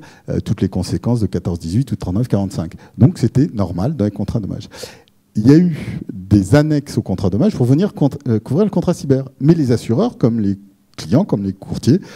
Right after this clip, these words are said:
n'ont pas pensé à faire le lien avec l'exclusion risque de guerre. Et c'est là où on a la chance d'être sur un, une matière, euh, qui est en train de, que l'on, que l'on travaille, que le, qui est en train de se construire. Et voilà, c'est un point clé qu'il faut qu'on travaille, qu'on voit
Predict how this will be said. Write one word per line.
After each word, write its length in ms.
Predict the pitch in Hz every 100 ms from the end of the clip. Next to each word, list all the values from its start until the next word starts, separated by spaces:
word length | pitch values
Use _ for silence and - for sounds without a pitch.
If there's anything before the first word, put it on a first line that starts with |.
| -
n'ont 100 | 110 110
pas 140 | 180
pensé 440 | 147 127 - 233 - _ -
à 120 | -
faire 180 | - 127
le 100 | 120
lien 200 | 131 220
avec 320 | 131 127 -
l'exclusion 680 | 165 - - 160 143 180 - - _ _ _
risque 320 | - 143 - 139
de 100 | 120
guerre. 280 | 107 101 - - -
Et 80 | -
c'est 160 | - 156
là 180 | 214 165
où 140 | 123
on 100 | 110
a 80 | 107
la 140 | 113
chance 320 | - 156 143
d'être 160 | 113 104
sur 300 | - 107 95
un, 180 | 90 98 - - -
une 160 | 101
matière, 640 | 117 143 143 151 139 104
euh, 480 | 98 92 95 98 95 95 -
qui 220 | - 98
est 20 |
en 140 | 95 95
train 240 | - 113
de, 680 | 92 85 85 85 85 92 92
que 120 | 92
l'on, 240 | 87 82 - - -
que 100 | -
l'on 140 | 85
travaille, 560 | 80 - 120 117 147 175
que 100 | -
le, 140 | 87
qui 140 | 90 -
est 40 |
en 80 | 82
train 140 | -
de 60 | 101
se 80 | -
construire. 560 | 131 - - 151 165 - - -
Et 80 | 98
voilà, 240 | 98 98
c'est 160 | - 92
un 80 | 95
point 220 | - 113
clé 340 | - 98 175 - _
qu'il 160 | - 104
faut 140 | 131
qu'on 120 | 123 110
travaille, 380 | 90 87 165
qu'on 180 | - 98
voit 340 | 85 90 107